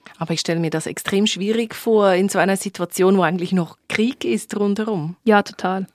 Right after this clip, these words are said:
Speaker 2: Die ganze Infrastruktur ist eigentlich kaputt, äh,
Speaker 1: Mhm.
Speaker 2: besonders in Khartoum, der Hauptstadt, und auch in Darfur ist es extrem schwierig. Ich habe gerade gelesen, kürzlich, dass die uno schätzt, dass etwa achtzig Prozent der Spitäler zerstört oder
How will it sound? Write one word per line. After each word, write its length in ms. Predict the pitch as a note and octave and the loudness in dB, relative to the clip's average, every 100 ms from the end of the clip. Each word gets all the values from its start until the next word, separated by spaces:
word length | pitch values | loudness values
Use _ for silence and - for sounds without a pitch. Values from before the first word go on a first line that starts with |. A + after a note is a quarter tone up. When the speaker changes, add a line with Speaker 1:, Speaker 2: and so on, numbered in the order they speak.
| _ _ _ - | _ _ _ 0
Speaker 2:
Die 60 | |
ganze 240 | A3 G#3+ - | 2 2 2
Infrastruktur 640 | G3+ A#3 - A3 - G3 | 2 0 -2 -8 -6 -8
ist 160 | F#3+ - | -8 -8
eigentlich 340 | - - - | -8 -8 -12
kaputt, 440 | - G3 - - - - | -10 -10 -12 -16 -18 -8
äh, 160 | F#3+ | -6
Speaker 1:
Mhm. 220 | F#3+ D#3 | -4 -2
Speaker 2:
besonders 380 | E3 G3 G3 G3 | -2 0 0 -2
in 120 | - | -6
Khartoum, 420 | - - - - - | -6 -8 -8 -6 -6
der 140 | - | -6
Hauptstadt, 420 | G#3+ A3 - G#3+ | -8 -6 -8 -6
und 120 | G3 | -4
auch 160 | G#3 G3 | -4 -4
in 80 | G3+ | -4
Darfur 340 | C#2+ - A#3 | -4 -6 -6
ist 120 | A3 G#3+ | -8 -8
es 60 | |
extrem 480 | A3 - - F#3+ G3 | -10 -6 -4 -4 -4
schwierig. 480 | - F#3+ F#3 - - - - _ _ _ | -6 -6 -4 -6 -10 -20 -20 _ _ _
Ich 100 | - | 0
habe 180 | G#3+ G3 | 2 2
gerade 260 | G#3+ G3+ G3+ | 2 0 0
gelesen, 600 | G#3 G3+ G#3+ - G#3+ G#3 | 0 2 0 2 2 2
kürzlich, 440 | G#3+ G3+ G#3+ - | -2 -2 -4 -4
dass 200 | - G#3 | -8 -6
die 80 | - | -2
uno 200 | G#3 G#3 | 0 0
schätzt, 300 | - G3+ - | 0 -2 -4
dass 80 | G#3 | -6
etwa 220 | F#3+ - | -6 -2
achtzig 380 | - - - - | 0 0 -6 -6
Prozent 400 | G#3 - G3 G3 | -6 -4 -4 -4
der 40 | |
Spitäler 640 | G3 - G3 G3 G3+ A#3 A#3+ - _ - | -6 -8 -6 -2 0 0 -2 -8 _ -8
zerstört 520 | G3+ F#3+ - G3+ A3 | -6 -4 0 2 0
oder 160 | G3 | -2